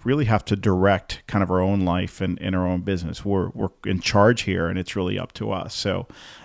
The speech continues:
uh, Jeff, it, it's, it's really good to be talking with you about this, and, and it's a, a topic that I don't think gets enough attention out there.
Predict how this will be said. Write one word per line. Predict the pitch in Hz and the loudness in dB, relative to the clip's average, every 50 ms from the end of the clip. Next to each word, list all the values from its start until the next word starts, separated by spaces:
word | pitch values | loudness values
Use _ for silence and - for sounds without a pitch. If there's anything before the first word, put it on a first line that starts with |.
| - - | -6 0
uh, | - 95 92 90 92 | 2 4 4 4 2
Jeff, | 98 - 120 120 - - | 4 4 4 6 6 6
it, | 110 107 - | 4 4 4
it's, | 113 107 - - | 2 0 0 -2
it's | - - - - | -8 -6 0 2
really | 120 120 120 117 | 4 4 4 2
good | 117 110 104 | 2 0 0
to | 104 | -2
be | 104 95 | -4 -4
talking | - 110 101 101 98 - 104 98 | 0 2 2 2 2 0 -2 0
with | 98 95 87 - | 0 0 0 0
you | 98 92 | 0 0
about | 90 95 87 90 - - | 2 2 0 -2 0 0
this, | 98 92 92 - - | 0 0 0 -2 -6
and, | 101 - - | -4 -4 -2
and | 107 98 98 | -2 -2 -2
it's | 92 87 - - | -2 -2 -2 -2
a, | 107 98 - | -2 -2 -4
a | - 110 | -8 0
topic | - 127 139 143 - 131 110 - | 6 6 6 6 6 4 2 2
that | 117 107 | 2 4
I | 104 | 4
don't | 107 107 95 | 4 2 2
think | - 101 90 | 0 -2 -2
gets | 104 92 - - | -4 -6 -4 -2
enough | 98 92 90 - - | -2 -2 -2 -4 -6
attention | - - - 98 98 95 - - 101 | -8 -4 -2 -2 -2 -2 -4 -6 -6
out | 90 85 - | -6 -6 -8
there. | - - - - - | -8 -10 -10 -10 -12